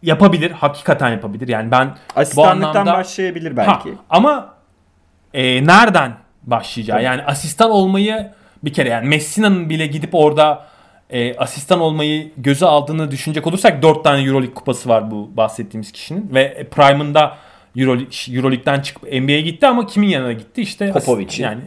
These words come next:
Speaker 1: asistana gitti. Ergin Hoca da böyle bir şeyi yani, e, yaparsa olabilir. Ama,
Speaker 2: Bence de.
Speaker 1: ama yani şu an N B A'deki herhangi bir, bir takım,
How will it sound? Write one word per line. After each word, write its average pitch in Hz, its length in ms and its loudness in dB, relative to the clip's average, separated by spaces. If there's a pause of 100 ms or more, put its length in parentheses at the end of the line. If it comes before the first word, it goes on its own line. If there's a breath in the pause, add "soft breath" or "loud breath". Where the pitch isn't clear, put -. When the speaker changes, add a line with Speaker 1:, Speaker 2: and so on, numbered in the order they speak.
(120)
Speaker 1:
asistana 180 400 -2
gitti. 107 340 -10 (880 soft breath)
Ergin 160 280 4
Hoca 220 180 -2
da 190 120 0
böyle 202 200 2
bir - 80 -8
şeyi 190 220 -2
yani, 151 400 -4 (200)
e, 139 100 -8 (500)
yaparsa 208 640 0
olabilir. 175 440 -2
Ama, 143 160 0
Speaker 2:
Bence 175 240 0
de. 107 180 -4 (400 soft breath)
Speaker 1:
ama 180 200 -2
yani 139 260 -4
şu - 220 0
an 165 200 0
N 165 180 -4
B 170 80 2
A'deki 165 300 -4
herhangi 156 480 0
bir, 160 260 -4
bir 147 260 -2
takım, 160 380 -2